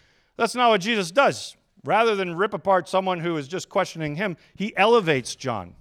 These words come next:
Do you respond like that when people come at you? When John's messengers had gone, Jesus began to speak to the crowds concerning John. "What did you go out in the wilderness to see? A reed shaken by the wind? What then did you go out to see?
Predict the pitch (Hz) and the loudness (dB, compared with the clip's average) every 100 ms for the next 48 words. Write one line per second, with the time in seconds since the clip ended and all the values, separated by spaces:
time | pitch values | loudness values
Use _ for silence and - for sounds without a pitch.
0 | - - 120 135 151 - 175 170 170 156 | -20 -10 -4 -4 -4 0 0 2 0 0
1 | 160 196 - 170 175 160 147 175 165 151 | 4 4 2 -6 -8 -8 -4 -4 -4 -4
2 | 190 220 _ _ _ _ _ _ _ _ | -6 -6 _ _ _ _ _ _ _ _
3 | 175 175 202 220 226 175 226 208 208 208 | 0 4 6 6 4 4 4 4 2 0
4 | 185 190 165 196 208 196 160 196 180 185 | 2 2 4 6 6 4 0 -4 -4 -2
5 | 180 180 - 180 - 160 - 170 196 - | -2 -2 0 0 0 -4 4 6 6 4
6 | 143 - 185 190 151 135 123 110 - _ | -8 -2 0 2 0 0 0 -2 -12 _
7 | _ _ _ _ _ - 226 311 269 196 | _ _ _ _ _ 2 4 4 2 2
8 | 226 220 233 202 185 202 208 190 - 147 | 6 6 6 4 4 6 6 4 2 -4
9 | - 196 165 95 _ _ _ - 104 113 | -2 0 0 -2 _ _ _ -12 -8 -4
10 | 143 190 202 - - - 147 160 160 156 | -2 -2 -4 -8 -12 -8 -6 -2 0 0
11 | 143 196 170 _ _ _ _ _ _ _ | -2 -4 -10 _ _ _ _ _ _ _
12 | _ _ _ - 311 320 311 269 285 294 | _ _ _ -4 0 0 0 -2 0 2
13 | 285 254 - 311 214 | 2 0 -4 -4 -6